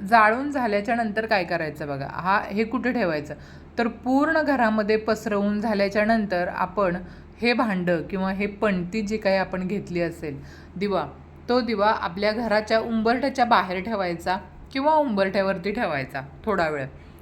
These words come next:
त्याच्यामुळे आपल्या घरातील जी काही नकारात्मकता असेल, ती नकारात्मकता पूर्णपणे नष्ट होते आणि आपल्या घरामध्ये सकारात्मक वातावरण तयार होतं, शांततेचं वातावरण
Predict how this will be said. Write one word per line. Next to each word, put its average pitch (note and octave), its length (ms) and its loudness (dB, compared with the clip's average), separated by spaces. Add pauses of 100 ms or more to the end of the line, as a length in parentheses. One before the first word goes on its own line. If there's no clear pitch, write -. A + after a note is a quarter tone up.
(200)
त्याच्यामुळे A3+ 540 2
आपल्या G#3 560 0 (140)
घरातील G3+ 500 -2 (140)
जी A3+ 140 -6
काही B3 280 0
नकारात्मकता G3+ 840 2
असेल, F#3+ 440 2 (120)
ती B3+ 120 0
नकारात्मकता G3 920 0 (1300)
पूर्णपणे D4 580 6
नष्ट A3 340 2
होते C#3+ 420 2 (420)
आणि G#3 320 6
आपल्या F#3+ 440 4
घरामध्ये F#3 680 2 (220)
सकारात्मक A3+ 640 4
वातावरण F#3+ 640 4
तयार F3 260 6
होतं, G3+ 360 0
शांततेचं G3+ 760 2
वातावरण E3+ 540 4